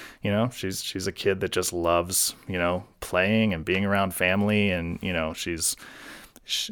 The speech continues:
you know, there's nothing, nothing about that that she finds strange or anything. But I think it's only when people start become, you know, when you're kids, everyone treats everyone with a lot of, like, that, that kid-like,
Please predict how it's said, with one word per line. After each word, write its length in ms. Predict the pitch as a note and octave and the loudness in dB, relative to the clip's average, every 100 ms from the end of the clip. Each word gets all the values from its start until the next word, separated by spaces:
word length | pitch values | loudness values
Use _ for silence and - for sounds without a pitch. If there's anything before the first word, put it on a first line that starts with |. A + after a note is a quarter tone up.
| G#3 | 0
you 100 | A2 | 0
know, 120 | E2 | 2
there's 160 | E2+ F2+ | 0 0
nothing, 360 | F#2 F#2 E2+ - - - - - - - - - - | 0 0 -6 -6 -14 -20 -20 -20 -20 -20 -20 -4 6
nothing 300 | A#2+ A#2 G#2+ | 6 8 6
about 180 | G#2 | 6
that 100 | G2+ F2+ | 6 4
that 120 | F2 | 2
she 160 | G2 | 0
finds 320 | F2 F2+ F2 - | -2 0 0 0
strange 420 | - F2+ F2 E2+ | 2 2 2 0
or 60 | |
anything. 320 | E2+ E2+ F2 F2 | 0 -2 -4 0
But 100 | F2 | 2
I 60 | |
think 180 | F2 F2+ | 2 0
it's 120 | E2+ | 0
only 180 | F#2 F2+ | 0 0
when 260 | F2 E2+ D#2+ | 0 0 -2
people 300 | - F2+ F2 | -6 -2 0
start 320 | - F#2 - | 2 2 0
become, 260 | F#2 F2+ F#2 | -2 -4 -2
you 100 | G2 | -2
know, 80 | |
when 120 | F2+ F2 | -2 -4
you're 160 | G#2 B2 | -6 -4
kids, 420 | - C3+ G2 E2+ - - - - - - | 4 4 6 2 -4 -14 -16 -18 -8 0
everyone 300 | F#2+ F#2+ F2+ | 2 4 2
treats 260 | - F#2+ | 2 2
everyone 460 | F#2+ F2 F2+ F2 F2 | 4 2 0 -2 -2
with 100 | E2+ | 0
a 60 | F2 | 2
lot 200 | F2 F2 | 4 4
of, 60 | |
like, 200 | F2 F2 | 2 0
that, 260 | F#2 E2+ - - - - - - - - | 0 0 -2 -16 -18 -18 -18 -20 -8 0
that 340 | F2 E2+ - | 0 0 -4
kid-like, 760 | - - G#2 F#2+ F#2 F#2 F#2 | -4 0 0 2 4 4 2